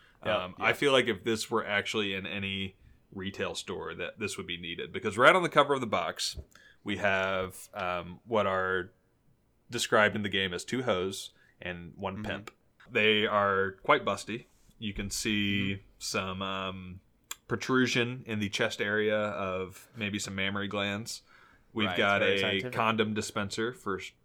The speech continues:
Speaker 2: the pimp is carrying with small, medium, and
Speaker 3: Mm-hmm.
Speaker 2: large. We have the Itchy
Speaker 3: Yeah.
Speaker 2: Clinic with a bend over sign right on the side of it. And,
Speaker 3: Yeah.
Speaker 2: uh, an Enter from Rear just sign, just posted right there.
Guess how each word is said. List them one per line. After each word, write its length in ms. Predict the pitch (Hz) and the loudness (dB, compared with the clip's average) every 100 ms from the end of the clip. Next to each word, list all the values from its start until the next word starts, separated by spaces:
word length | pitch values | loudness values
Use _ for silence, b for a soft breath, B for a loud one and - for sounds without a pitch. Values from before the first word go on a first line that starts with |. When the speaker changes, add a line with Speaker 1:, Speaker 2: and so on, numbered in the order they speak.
| _ - | _ -10
Speaker 2:
the 80 | 95 | -6
pimp 280 | 107 98 | -4 -6
is 80 | 98 | -6
carrying 440 | - 98 98 104 120 | -4 -2 -2 -4 -6
with 140 | 95 | -8
small, 220 | 107 95 | -6 -6
medium, 280 | 95 95 95 | -6 -6 -8
and 100 | 95 | -8
Speaker 3:
Mm-hmm. 80 | 95 | -6
Speaker 2:
large. 340 | 101 117 - _ - - - | -4 -6 -10 _ -20 -20 -4
We 100 | 110 | 0
have 100 | 98 | 0
the 160 | 104 127 | 0 0
Itchy 200 | 90 113 | 2 0
Speaker 3:
Yeah. 40 | |
Speaker 2:
Clinic 480 | - 113 117 143 - | 0 0 0 -4 -6
with 200 | 113 101 | -8 -4
a 140 | 98 95 | -2 -2
bend 260 | 101 104 | -2 -4
over 280 | 101 101 104 | -4 -2 -4
sign 400 | - 104 101 107 | -2 -2 -2 -2
right 220 | 110 104 | -2 0
on 160 | 104 101 | 0 -2
the 80 | 101 | -6
side 280 | - 104 107 | -4 -2 -2
of 80 | 120 | -4
it. 180 | 139 _ _ _ _ _ | -8 _ _ _ _ _
And, 500 | 101 104 107 107 104 104 | -8 -6 -4 -2 -2 0
Speaker 3:
Yeah. 60 | |
Speaker 2:
uh, 480 | 101 104 107 107 110 - | 2 2 2 2 0 -4
an 140 | 110 | -6
Enter 300 | 127 123 139 | -6 -2 -2
from 300 | - 123 113 | 0 -2 0
Rear 540 | 139 170 127 82 - - - _ - | 0 0 0 0 -4 -12 -20 _ -10
just 200 | 87 - | -4 -4
sign, 260 | 95 90 | -4 -6
just 240 | 87 - - | -8 -10 -6
posted 340 | 101 - 95 | -6 -6 -4
right 240 | 98 95 - | 0 0 0
there. 420 | 107 104 101 | 0 0 0